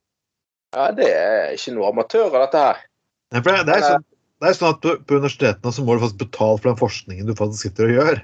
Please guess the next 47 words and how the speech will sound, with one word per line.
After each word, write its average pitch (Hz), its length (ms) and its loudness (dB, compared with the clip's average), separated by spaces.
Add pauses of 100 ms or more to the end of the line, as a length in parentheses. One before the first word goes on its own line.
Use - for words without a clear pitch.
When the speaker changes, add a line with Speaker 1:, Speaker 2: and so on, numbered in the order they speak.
(760)
Speaker 2:
Og - 80 -8
til 139 140 0
slutt 135 100 2
Speaker 1:
Ja. - 60 2
Speaker 2:
så 139 80 -2
må 135 100 4
jo 123 140 0
selvfølgelig, 127 320 0
det 131 100 -12
kommer 123 160 -6
ikke 127 160 -4
midler 110 400 -4
inn 160 160 -2
hvis 123 160 -6
du 135 80 -2
ikke 120 160 -4
leverer 110 560 2
forskning 107 640 -10
og 120 240 -4
lignende 117 240 0
hans. - 220 -6 (500)
Så - 80 0
det - 0 -
er 156 80 -2
bare, 147 160 0
«Ah, 143 560 0 (320)
ah, 160 320 -2
har 139 160 0
du, 170 80 -2
har 170 160 0
du, 180 60 2 (160)
har 151 100 0
du 160 80 -8
noe 151 80 -8
å - 80 -6
komme 156 160 -2
med?» - 160 -6 (240)
«Eh, 127 560 -2
ja, 127 160 -2 (400)
jeg 147 80 0
lager 160 160 2
en 175 160 0
ordbok 143 320 0
på 156 80 2 (480)
fylleordbok.» 123 1120 -4 (2500)
Han 156 120 0
må 180 60 2